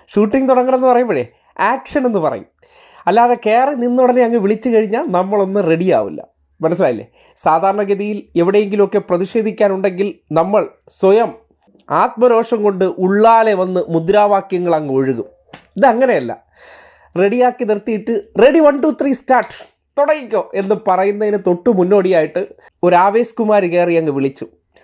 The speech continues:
പക്ഷേ വിളിക്കല്ലേ, വിളിക്കല്ലേ, സമയമായിട്ടില്ല. നമ്മളെ ഷൂട്ടിങ്ങൊക്കെ തുടങ്ങുന്നത് ഇങ്ങനെയാണോ? നമ്മൾ നല്ല ഐക്യത്തോടു കൂടി നിന്ന് വിളിക്കുന്നതിനെ ആക്ഷൻ പറഞ്ഞതിന് ശേഷം ഷൂട്ടിംഗ് തുടങ്ങണ്ടേ? പക്ഷേ ആ ക്യാമറ എടുത്ത ആ മഹാഭാബി ഉണ്ടല്ലോ,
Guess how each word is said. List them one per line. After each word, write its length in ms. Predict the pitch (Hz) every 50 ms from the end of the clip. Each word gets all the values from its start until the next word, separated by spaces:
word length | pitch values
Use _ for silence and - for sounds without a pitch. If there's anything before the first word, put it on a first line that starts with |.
| _ _ _
പക്ഷേ 220 | - 247 - 311 302
വിളിക്കല്ലേ, 480 | 247 214 262 339 349 - 381 339 370
വിളിക്കല്ലേ, 500 | 277 196 208 240 - - 277 226 170 147
സമയമായിട്ടില്ല. 960 | 135 - - 175 156 165 196 226 226 196 170 180 208 - - 175 139 117 107
നമ്മളെ 320 | 113 127 135 160 202 202 190
ഷൂട്ടിങ്ങൊക്കെ 580 | - - 175 185 202 - 240 226 233 214 220
തുടങ്ങുന്നത് 560 | 185 - 175 170 185 202 220 220 208 208 185
ഇങ്ങനെയാണോ? 600 | 170 170 175 190 202 165 135 110 104 101 107 98 - - - _ _ _ _ 170
നമ്മൾ 300 | 190 220 247 247 254 247
നല്ല 260 | 208 214 220 220 220
ഐക്യത്തോടു 560 | 185 202 214 208 - 247 247 - 247 247 233
കൂടി 220 | 214 202 226 214
നിന്ന് 260 | 214 196 202 208 208 214
വിളിക്കുന്നതിനെ 800 | 196 170 190 196 208 - 226 202 214 202 185 185 202 208 - -
ആക്ഷൻ 460 | 165 180 208 240 233 - - 269 240 185
പറഞ്ഞതിന് 360 | 214 202 214 208 214 214 208
ശേഷം 320 | 202 - 208 190 - 202
ഷൂട്ടിംഗ് 420 | - - 190 202 196 - 214 185 160
തുടങ്ങണ്ടേ? 460 | 147 143 135 127 117 104 113 110 - _ _ _ _ _ -
പക്ഷേ 240 | 175 175 175 - 208
ആ 240 | 185 175 180 185 180
ക്യാമറ 640 | - - _ _ _ - 185 180 294 330 226 247 240
എടുത്ത 420 | 226 214 214 214 - 214 185 180 - - _ _ _ 143
ആ 100 | 160 180
മഹാഭാബി 760 | 175 170 170 180 180 - 226 240 240 233 226 214 180 170 147
ഉണ്ടല്ലോ, 400 | 123 117 110 104 110 - -